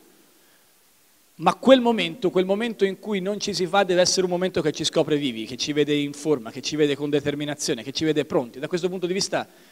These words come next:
l'esempio di Alex è probabilmente l'esempio più straordinario e più forte che noi abbiamo. Ma tutti voi sapete perfettamente che l'impegno, l'impegno su ogni singolo punto, l'impegno su ogni singolo centimetro, su ogni singolo, singolo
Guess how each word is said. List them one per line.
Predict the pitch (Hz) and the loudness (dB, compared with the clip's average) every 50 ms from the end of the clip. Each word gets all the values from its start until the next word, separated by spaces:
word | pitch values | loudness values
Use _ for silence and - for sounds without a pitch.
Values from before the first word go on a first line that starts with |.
| _ _ | _ _
l'esempio | 170 151 160 190 175 - 175 | -2 0 2 2 4 4 4
di | 160 165 | 6 6
Alex | 175 180 180 175 170 - - 180 - | 6 6 4 2 0 -2 -4 -2 0
è | - 170 | 0 0
probabilmente | 160 - 165 156 151 147 156 170 175 - 160 | 0 4 4 4 4 4 2 0 0 0 2
l'esempio | 147 143 135 165 156 - - 147 | 2 2 2 0 0 0 -2 -4
più | 151 170 170 | -2 -2 -2
straordinario | 165 - 165 156 147 151 143 151 160 170 160 151 | -2 0 2 2 2 2 2 -2 -2 0 -2 -2
e | - | -4
più | - 165 139 | -6 -10 -10
forte | - - 180 170 156 - - 139 | -2 2 2 2 2 0 -6 -8
che | - 143 | -8 -8
noi | 139 143 135 | -6 -4 -4
abbiamo. | 135 135 147 151 120 104 - - - - - - _ _ _ _ _ _ _ _ _ _ _ _ _ _ _ _ _ _ _ _ _ | -4 0 0 0 0 0 -4 -10 -20 -20 -20 -20 _ _ _ _ _ _ _ _ _ _ _ _ _ _ _ _ _ _ _ _ _
Ma | - 160 170 190 - | -8 2 6 6 6
tutti | - - - 269 - - 277 | 6 6 4 4 6 4 2
voi | 240 226 285 294 | 6 8 8 8
sapete | - 254 214 254 262 233 190 | 8 6 6 8 8 8 6
perfettamente | 220 208 - 226 208 - 240 220 226 247 240 - 247 226 | 6 2 0 -2 -2 0 0 0 0 -2 0 0 -2 0
che | - 185 180 170 165 - - - | 0 0 0 0 -2 -4 -8 -12
l'impegno, | - 180 175 190 185 180 - - 226 220 220 220 214 220 214 220 - | -10 -6 -4 -4 -4 -6 2 4 4 4 4 2 -4 -8 -8 -8 -10
l'impegno | - 190 170 170 160 - 208 208 202 196 | -8 -6 -6 -4 2 4 4 4 4 0
su | 180 - - | -4 -2 -2
ogni | 180 180 175 175 | -2 -4 -4 -6
singolo | 160 - - 208 202 190 185 180 | -6 -6 -6 -2 2 2 2 2
punto, | - 180 190 196 185 - | 0 -4 -8 -8 -6 -4
l'impegno | 160 156 151 151 - 190 185 185 | -4 -4 -2 -2 -2 -4 -2 -4
su | 170 - - 170 | -6 -6 -6 -8
ogni | 175 170 165 170 160 | -8 -6 -4 -4 -4
singolo | 151 - 208 190 185 180 170 | -4 -6 -4 0 0 0 0
centimetro, | - 185 175 165 - 202 190 170 147 160 156 | 0 -2 -6 -6 -8 -8 -8 -6 -6 -6 -6
su | 147 - 170 | -6 -4 -2
ogni | 175 175 175 175 | -2 -2 -2 -2
singolo, | - - 196 202 196 190 196 185 180 180 180 170 170 170 | -4 -4 -6 -6 -4 -2 -2 0 2 4 2 2 2 0
singolo | - - 214 214 190 196 185 175 170 165 156 147 - - - | -2 -2 -2 2 4 6 8 8 8 6 4 2 -2 -6 -16